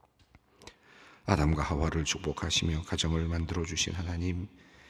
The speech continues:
이 시간 우리의 가정을 위하여 기도합니다. 우리의 가정이 작은 천국이 되었으면 참 좋겠습니다. 남편과 아내가 서로 깊이 사랑하고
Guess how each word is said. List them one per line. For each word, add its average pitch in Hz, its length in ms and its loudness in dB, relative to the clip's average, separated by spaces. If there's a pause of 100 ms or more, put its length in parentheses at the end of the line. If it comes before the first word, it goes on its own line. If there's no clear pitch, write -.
(280)
이 104 60 4
시간 95 260 6
우리의 92 260 4
가정을 85 720 -2
위하여 78 320 -6
기도합니다. 80 880 -8 (720)
우리의 78 300 2
가정이 76 480 0
작은 82 680 -4
천국이 95 600 -2
되었으면 87 640 -4
참 - 260 -6
좋겠습니다. 90 960 -6 (800)
남편과 85 580 2
아내가 85 260 -2
서로 - 300 -4
깊이 85 560 -8
사랑하고 92 720 -6